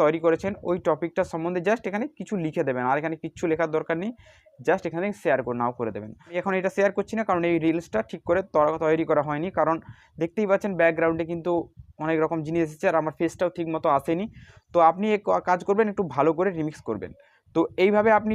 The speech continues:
Facebook-এর ভেতরে শর্টসকে রিমিক্স করতে পারেন, আর Facebook থেকে কিন্তু অরিজিনাল কন্টেন্ট ক্রিয়েট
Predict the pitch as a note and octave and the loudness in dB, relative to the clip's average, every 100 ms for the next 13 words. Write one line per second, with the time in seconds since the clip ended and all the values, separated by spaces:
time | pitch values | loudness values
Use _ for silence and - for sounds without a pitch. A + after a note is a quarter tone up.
0 | G#3+ G3+ F#3+ F#3 G#3+ G3 E3+ F3+ A3 - | 2 2 2 0 2 2 2 4 2 0
1 | _ - - G3 A#3 - - A#3 G3+ G3+ | _ -20 -2 2 4 2 0 2 2 -2
2 | - F#3+ F#3+ F#3+ E3 F#3 B3+ - D3+ D#3+ | -2 -2 -2 0 2 2 -2 0 2 2
3 | F3+ E3+ F3 F3 F#3+ F#3 F#3 E3 G3 - | 0 -2 -4 -2 -2 -2 -4 0 0 2
4 | D#3 F3+ F3 G3 G3+ G#3 G#3 - - _ | 4 4 2 -2 2 2 2 -4 -18 _
5 | E3+ E3+ E3+ F#3+ - F3+ F#3 | 0 0 0 -2 -2 0 0